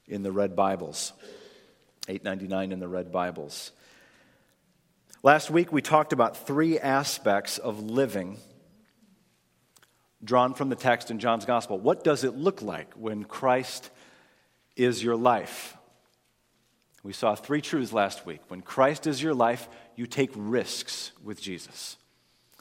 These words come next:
When Christ is your life, you lavish your resources on Jesus. And when Christ is your life, you reach unbelievers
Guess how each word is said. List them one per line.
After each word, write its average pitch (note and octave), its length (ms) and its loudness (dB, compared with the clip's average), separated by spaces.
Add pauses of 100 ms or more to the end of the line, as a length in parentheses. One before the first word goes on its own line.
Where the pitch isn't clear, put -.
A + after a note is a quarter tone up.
(880)
When G#2+ 140 -4
Christ C3+ 440 2
is B2+ 140 0
your A#2+ 140 0
life, A#2+ 380 4
you A#2+ 160 -2
lavish A#2 880 2 (360)
your A2 200 0
resources G#2 880 -4
on F2 180 -8
Jesus. - 640 -14 (1200)
And G2+ 180 -2
when G#2 140 -4
Christ A#2 440 2
is G#2+ 140 -2
your A2 120 0
life, G#2 460 0 (100)
you A2 460 -2
reach F#2+ 520 -8 (100)
unbelievers F#2+ 880 -8